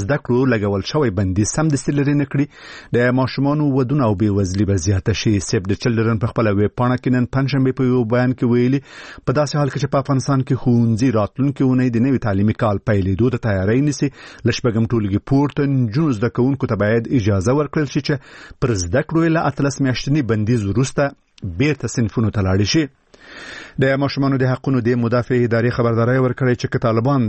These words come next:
دغه بندیز لغوه نه کړي، د ماشومانو ودونه به زیات شي، کورنۍ به لا له بېوزلۍ ت-، لا بېوزلۍ ته اړي او راتلونکی نیمایي نسل به له کاري ځواک څخه بهر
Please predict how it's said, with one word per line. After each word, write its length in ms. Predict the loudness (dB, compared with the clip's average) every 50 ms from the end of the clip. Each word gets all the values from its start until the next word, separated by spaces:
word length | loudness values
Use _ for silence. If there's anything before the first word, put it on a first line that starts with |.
| 0 0
دغه 160 | 0 0 0 0 0
بندیز 320 | 2 2 2 2 2 2
لغوه 320 | 0 0 0 2 2 2 2
نه 40 | 0
کړي، 160 | 0 0 0 2
د 100 | 2 2
ماشومانو 540 | 0 0 0 0 0 2 2 2 2 2 2 2
ودونه 280 | 0 0 2 0 0 2 2
به 60 | 0 0 0
زیات 360 | 0 0 2 2 0 -2 -2 -4
شي، 80 | -6
کورنۍ 640 | -2 0 0 0 2 2 2 2 2 2 2 2 2 0
به 100 | 0 0 0 -2 -4 _ 0 0 2 2 2 2
لا 120 | 2 2 2
له 180 | 2 2 0 0 0 0
بېوزلۍ 680 | 0 2 2 2 0 0 0 0 0 0 0 2 0 -2
ت-، 100 | -4 -10 _ -6 -2 0 2 2
لا 120 | 2 2
بېوزلۍ 520 | 0 0 0 0 0 -2 0 0 0 0 0 -2
ته 60 | -4 -2 -2 0
اړي 140 | 0 2 2 0
او 140 | 0 0 0
راتلونکی 420 | -2 -2 -2 -2 -4 -2 0 0 0
نیمایي 240 | 2 2 2 2 2 2 0
نسل 240 | 0 0 -2 0 0
به 140 | 0 0
له 80 | 0 0
کاري 180 | 0 2 2 2 0 0
ځواک 260 | 0 0 0 0 -2 -4 -4
څخه 180 | -4 -2 -2 0 0
بهر 200 | 0 0 -2